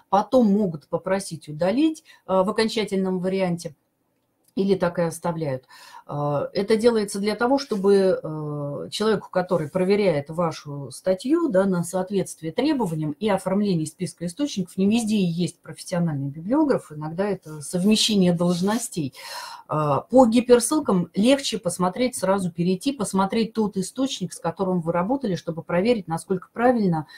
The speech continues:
а, вы взяли все данные и не нужно ли что-то поправить. Да, вот для этого оставляется, поэтому иногда мы и оставляем именно гиперссылкой. А, ещё один момент. А, возвращаясь к нашим, а,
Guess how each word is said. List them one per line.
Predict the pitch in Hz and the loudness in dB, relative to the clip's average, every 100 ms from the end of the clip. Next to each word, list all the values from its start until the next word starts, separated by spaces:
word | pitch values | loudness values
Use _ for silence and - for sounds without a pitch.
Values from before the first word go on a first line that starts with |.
| - _ | -20 _
а, | - 143 143 | -6 -4 -2
вы | 185 | 0
взяли | 190 185 185 160 | 2 4 4 4
все | - - 175 | -2 0 0
данные | 170 262 269 202 165 | 4 6 6 6 2
и | 156 180 196 | 0 -2 0
не | 190 | 2
нужно | 170 208 190 | 2 2 0
ли | 170 156 | -2 -4
что-то | - 160 - | -8 -12 -10
поправить. | - 180 185 151 120 - _ | -6 -4 -2 -2 -4 -12 _
Да, | 185 | -6
вот | 196 | -2
для | 165 185 185 | 0 2 2
этого | 143 131 - | -2 -8 -18
оставляется, | - - 220 302 269 - | -12 -4 2 2 2 -4
поэтому | - 156 170 160 | -10 -8 -6 -8
иногда | 151 156 156 240 | -8 -12 -4 -4
мы | 208 175 170 - - | -2 -4 -6 -14 -4
и | 185 | 2
оставляем | 190 190 165 190 226 180 | 2 4 2 4 4 4
именно | 175 185 | 4 2
гиперссылкой. | 165 160 - 165 - 127 - - _ _ _ - - - - - - | 0 -2 -6 -12 -10 -12 -14 -20 _ _ _ -20 -16 -14 -12 -12 -6
А, | 151 147 - - _ _ _ - | -2 0 -2 -8 _ _ _ -2
ещё | 180 277 - 262 | 4 6 8 8
один | 180 165 160 | 8 6 2
момент. | 156 170 156 131 - _ _ _ _ - - - | 2 4 2 0 -6 _ _ _ _ -20 -20 -6
А, | 147 | -2
возвращаясь | 147 175 185 190 277 | 0 2 2 2 0
к | 277 | 2
нашим, | 190 208 - 208 190 - | 0 2 2 -2 -2 -6
а, | 147 143 139 | -6 -4 -4